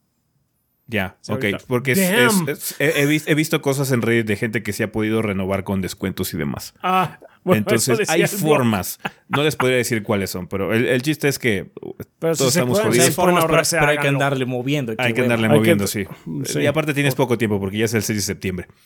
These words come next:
Speaker 1: Pero bueno,
Speaker 2: Sí.
Speaker 1: ¿cuál es la situación? Eh, en, tenemos una situación de aumento,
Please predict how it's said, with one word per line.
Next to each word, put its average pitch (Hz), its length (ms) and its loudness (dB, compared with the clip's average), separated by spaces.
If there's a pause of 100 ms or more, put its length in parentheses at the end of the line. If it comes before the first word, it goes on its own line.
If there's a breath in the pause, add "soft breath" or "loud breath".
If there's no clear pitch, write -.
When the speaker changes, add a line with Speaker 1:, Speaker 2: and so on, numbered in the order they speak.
(380 loud breath)
Speaker 1:
Pero 139 140 0
bueno, 113 120 0
Speaker 2:
Sí. 143 100 -4
Speaker 1:
¿cuál 151 140 0
es 151 80 -2
la 147 80 0
situación? 101 540 -2 (960)
Eh, 123 760 0
en, 127 440 -2
tenemos 170 360 -2
una 190 160 0
situación 156 560 -2
de 170 120 -2
aumento, 120 840 -2